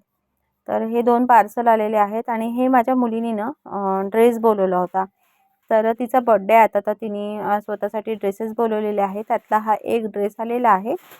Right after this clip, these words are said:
तर, अ, आणि म्हटलं बघते क्वालिटी वगैरे कशी आहे. तर, अ, जर, अ, योग्य नसलं तर मग आपल्याला रिटर्नला वगैरे टाकायला बरं होते. पण मला ना, अ, Meesho-वरनं, म्हणजे Meesho-वरनंच बोलवलेलं आहे. हे बघा स्कर्ट आहे पिंक कलरचं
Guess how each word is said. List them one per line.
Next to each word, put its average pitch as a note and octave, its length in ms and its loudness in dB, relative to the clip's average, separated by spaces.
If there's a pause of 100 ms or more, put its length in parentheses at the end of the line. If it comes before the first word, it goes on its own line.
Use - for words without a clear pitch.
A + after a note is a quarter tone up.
(260)
तर, A3+ 160 4
अ, A#3+ 160 2 (1000)
आणि G3+ 300 0 (1200)
म्हटलं A3+ 300 -2
बघते A#3+ 340 2
क्वालिटी A3 380 -2
वगैरे G3+ 280 0
कशी G#3+ 300 -8
आहे. G3 280 0
तर, A3+ 200 0 (100)
अ, A3 120 2 (100)
जर, G#3+ 80 2 (420)
अ, G3+ 180 0
योग्य G#3+ 320 -4
नसलं A3 380 -6
तर G3+ 60 -8
मग G#3 140 -4
आपल्याला G#3 380 -2 (440)
रिटर्नला A#3+ 380 4
वगैरे A3 200 0
टाकायला G#3 380 0
बरं A3 180 2
होते. A3+ 200 -2
पण C4 160 -4
मला C4 280 6
ना, C#4+ 320 2
अ, - 60 -4 (440)
Meesho-वरनं, C4+ 920 4 (120)
म्हणजे B3 240 -2
Meesho-वरनंच C#4 580 4
बोलवलेलं F#3+ 440 0
आहे. F#3 200 0
हे - 460 -16
बघा A3+ 300 4
स्कर्ट A#3+ 380 0
आहे G3 180 -2
पिंक G3 340 -6
कलरचं F#3+ 420 -4